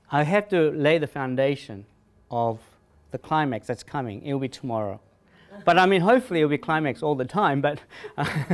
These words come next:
but tonight will be very, uh, like, an elementary teaching tonight about end time that actually sets up with the, that con-, links, links with Israel, okay?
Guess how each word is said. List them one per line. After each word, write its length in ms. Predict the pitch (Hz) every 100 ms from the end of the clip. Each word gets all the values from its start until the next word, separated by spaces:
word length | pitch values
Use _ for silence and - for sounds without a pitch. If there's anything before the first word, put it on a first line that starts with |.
| - - - -
but 340 | 170 160 175 -
tonight 440 | 185 214 220 190
will 120 | 190
be 180 | 180 165
very, 380 | 147 170 165 165
uh, 180 | 127 135
like, 180 | 143
an 80 | 147
elementary 640 | 143 143 131 131 143 - 123
teaching 460 | - 156 - 143
tonight 400 | - 123 123 135 -
about 340 | 135 180 175
end 240 | 123 120
time 340 | - 120 110 113
that 140 | 127
actually 220 | 123 139
sets 320 | - 208 - 147
up 220 | 123 -
with 140 | 127 117
the, 180 | 113 120
that 260 | 123 135 -
con-, 120 | 156
links, 260 | 160 - -
links 440 | 147 147 165 -
with 140 | 113 135
Israel, 360 | 120 113 - _ _ _ _ _ 127
okay? 240 | 123 180